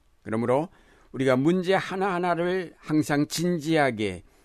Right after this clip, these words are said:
말씀으로 풀어가기를 연습하고 노력하면 결코 풀지 못할 문제가 없을 것입니다. 우리의 신앙이 성숙해질수록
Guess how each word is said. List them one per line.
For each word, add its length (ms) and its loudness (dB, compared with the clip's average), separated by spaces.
말씀으로 540 -2
풀어가기를 760 0
연습하고 720 -2
노력하면 720 0
결코 460 -4
풀지 360 -6
못할 460 0
문제가 560 -2
없을 260 -8
것입니다. 720 -14
우리의 240 0
신앙이 480 -2
성숙해질수록 1300 -6